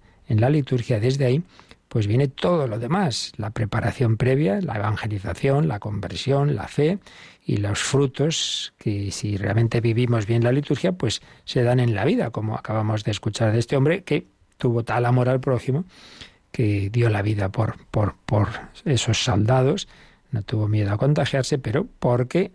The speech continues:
recibía el amor de Cristo en la Eucaristía, la liturgia, en la oración, liturgia como fuente de vida. Veíamos ayer también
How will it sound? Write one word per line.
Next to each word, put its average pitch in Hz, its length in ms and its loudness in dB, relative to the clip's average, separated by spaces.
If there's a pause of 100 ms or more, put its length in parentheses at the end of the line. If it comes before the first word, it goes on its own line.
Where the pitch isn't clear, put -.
recibía 131 760 2
el 127 100 0
amor 131 300 0
de 175 120 0
Cristo 156 380 0
en 233 80 2
la 233 60 2
Eucaristía, 180 720 0 (440)
la 104 80 -8
liturgia, 165 520 0
en 160 80 2
la 98 100 -2
oración, 165 600 0 (840)
liturgia 127 800 0
como 127 240 2
fuente 123 560 0
de 127 100 2
vida. 196 360 2 (500)
Veíamos 123 500 2
ayer 123 300 0
también 165 480 2